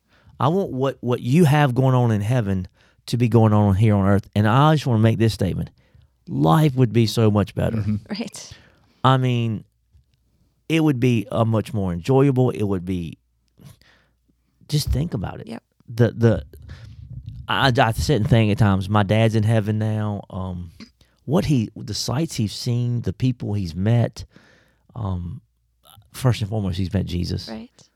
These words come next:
Speaker 1: Um, he's seen God. I met, I
Speaker 3: Right.
Speaker 1: mean, I met God, met Jesus,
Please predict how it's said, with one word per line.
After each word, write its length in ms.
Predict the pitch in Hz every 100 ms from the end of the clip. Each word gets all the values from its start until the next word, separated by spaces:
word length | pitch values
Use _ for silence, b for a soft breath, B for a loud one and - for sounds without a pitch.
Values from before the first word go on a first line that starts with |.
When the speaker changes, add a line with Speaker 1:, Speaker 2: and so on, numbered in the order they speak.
| _
Speaker 1:
Um, 380 | - 101 95 -
he's 220 | 92 107 -
seen 300 | 117 113 101
God. 420 | 95 90 95 92
I 40 |
met, 220 | 92 98 110
I 40 |
Speaker 3:
Right. 100 | 104
Speaker 1:
mean, 260 | 104 110 -
I 40 | 123
met 260 | 127 120
God, 320 | 123 117 120 101
met 200 | 123 110
Jesus, 560 | 110 110 110 110 -